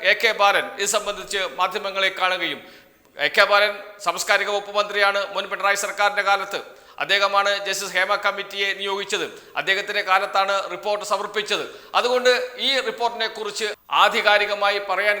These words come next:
കഴിയുന്ന ആളാണ് എ കെ ബാലൻ. അതുകൊണ്ട് തന്നെയാണ് അദ്ദേഹം ഇത് സംബന്ധിച്ച്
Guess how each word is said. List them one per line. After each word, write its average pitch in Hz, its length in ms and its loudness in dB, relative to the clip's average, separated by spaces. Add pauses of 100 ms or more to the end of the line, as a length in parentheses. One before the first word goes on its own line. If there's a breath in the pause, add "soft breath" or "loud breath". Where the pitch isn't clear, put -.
കഴിയുന്ന 202 380 -2 (240)
ആളാണ് 202 320 2 (180)
എ - 100 0
കെ 214 140 2
ബാലൻ. 202 220 4 (360 loud breath)
അതുകൊണ്ട് 233 340 0
തന്നെയാണ് 220 320 2 (160)
അദ്ദേഹം 190 300 -2 (260)
ഇത് 202 160 -8
സംബന്ധിച്ച് 196 460 -2